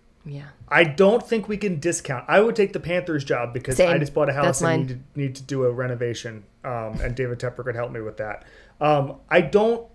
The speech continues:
Speaker 2: I don't think you can discount, A, the money David Tepper is, is okay with spending, the control you get, and the fact that they're gonna have a runway to just build this thing the way you want. Matt Rhule was so bad that he didn't really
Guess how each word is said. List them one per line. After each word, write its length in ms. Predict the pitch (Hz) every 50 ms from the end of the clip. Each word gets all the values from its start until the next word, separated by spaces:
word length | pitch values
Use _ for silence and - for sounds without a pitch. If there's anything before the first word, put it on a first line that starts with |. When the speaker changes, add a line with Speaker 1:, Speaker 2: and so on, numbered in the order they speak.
| - _ _ _ _ _
Speaker 2:
I 120 | - 160 170
don't 540 | 156 143 190 196 196 208 214 196 - - -
think 360 | - - - 180 180 170 -
you 80 | 165 165
can 200 | - 165 151 135
discount, 560 | 123 151 147 151 - - 139 131 127 120 - - - _ _ _ _ _ - -
A, 200 | 175 180 190 196
the 100 | 185 175
money 280 | 160 156 165 175 185 185
David 300 | 156 165 165 165 160 143
Tepper 500 | - 147 143 143 151 143 139 139 139 -
is, 220 | 139 120 - - - _ _ _
is 180 | 160 135 123 - -
okay 260 | 147 135 139 143 139
with 120 | 135 131
spending, 420 | 131 - - 117 123 175 247 311 - _ _ - _ _ _ _ _ _ _ _ _ -
the 80 | 156
control 440 | - 151 147 139 - 151 147 151 156
you 220 | 151 135 127 123
get, 420 | 120 120 127 123 156 - - - _ _ _ _ _ _
and 140 | 160 165 175
the 80 | 175
fact 300 | 160 - 175 190 202 190 -
that 120 | 190 -
they're 120 | - 175 165
gonna 320 | 151 156 165 165 160 156
have 580 | 135 131 143 151 151 156 156 151 143 143 - - _
a 80 | 165 147
runway 560 | 131 131 139 156 170 170 151 147 143 143 143
to 120 | 143 143 139
just 260 | 139 139 127 131 117
build 240 | 117 131 143 151 147
this 200 | 143 147 139 143
thing 440 | - 156 143 143 143 143 143 139 139 - - - _ _ -
the 100 | 135 143
way 160 | 143 156 156 151
you 160 | 147 147 151
want. 300 | 151 175 180 151 - 127
Matt 260 | 127 143 170 180 180
Rhule 280 | 175 175 196 214 214 202
was 180 | 180 170 160 -
so 260 | - - 151 151 151
bad 640 | 151 127 131 131 147 151 127 113 110 110 110 117 117 - - _ _ _ _ _ -
that 60 | 139
he 120 | 143 143
didn't 460 | 127 123 165 180 196 190 180 160 127
really 540 | 127 139 143 156 151 151 143 139 131 127 131